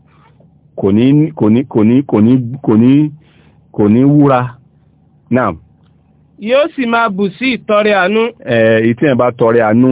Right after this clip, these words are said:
Speaker 1: lójú ọ̀nà tó tọ́, òun nìkan lè yóò máa jèrè ẹ̀. Nínú Ah, Suratu Rum, aya thirty-nine. "وما أوتيتم من ربا ليربو، ليربو في أموال الناس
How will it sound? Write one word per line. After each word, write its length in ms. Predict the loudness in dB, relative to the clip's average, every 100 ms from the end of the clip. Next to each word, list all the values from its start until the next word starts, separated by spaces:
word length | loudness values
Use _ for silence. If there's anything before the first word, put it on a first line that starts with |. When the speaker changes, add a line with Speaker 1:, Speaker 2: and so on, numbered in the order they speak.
| 0 0
Speaker 1:
lójú 240 | 0 2
ọ̀nà 200 | 0 0
tó 120 | -4 -4
tọ́, 280 | -2 -2 -4 _ _ _ -6
òun 120 | -2
nìkan 260 | -2 -2 0
lè 60 | 2
yóò 100 | 2
máa 140 | 0
jèrè 280 | 0 -2 0
ẹ̀. 80 | -2 -6 _ _ _ _ _ _
Nínú 280 | -2 0 0 0 0 -2 -4 -12 _ _ _ _ _ _
Ah, 300 | -4 -2 0 -2
Suratu 340 | 0 0 0 0
Rum, 320 | 2 0 -2
aya 240 | -2 -2 0
thirty-nine. 540 | -4 -2 -2 -2 -4 -10 _ _ _ _ -6
"وما 640 | -2 0 0 0 0 -2 -8 _ _ _ _ _ _ _ _ _ _ -2
أوتيتم 680 | 0 0 0 -2 0 0
من 180 | 2 2
ربا 640 | 2 0 2 2 0 -2 -8 _ _ _ -8
ليربو، 680 | -2 0 2 0 0 -2 -2
ليربو 600 | 0 2 2 0 0 0
في 220 | 0 -2
أموال 360 | 0 0 2 2
الناس 400 | 2 2 0